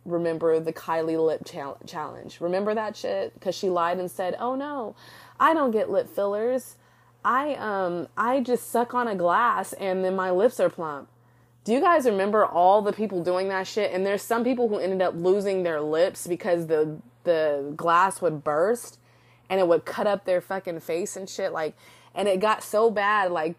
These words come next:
there was people who were, like, getting hurt that she had to come on and say, "Oh, I actually get lip fillers." Like, what?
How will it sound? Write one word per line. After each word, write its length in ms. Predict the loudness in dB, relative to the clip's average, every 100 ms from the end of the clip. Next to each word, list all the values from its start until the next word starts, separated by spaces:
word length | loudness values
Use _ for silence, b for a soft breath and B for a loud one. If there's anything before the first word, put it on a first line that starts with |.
| -8 -2
there 140 | 0
was 160 | 0 -4
people 400 | -10 -6 -6 -4
who 80 | -4
were, 260 | -4 -4
like, 240 | -4 -6 -6
getting 220 | -6 -6
hurt 200 | -8 -6
that 140 | -8
she 180 | -6 -6
had 120 | -6
to 60 | -8
come 140 | -8
on 60 | -10
and 80 | -8
say, 140 | -6
"Oh, 220 | -4 -4
I 160 | -4 -6
actually 320 | -8 -10 -10
get 160 | -8 -8
lip 160 | -10 -10
fillers." 300 | -14 -12 -16 _ b b b
Like, 260 | -4 -2 -2
what? 760 | -4 -2 -2 -2 -4 -6 -14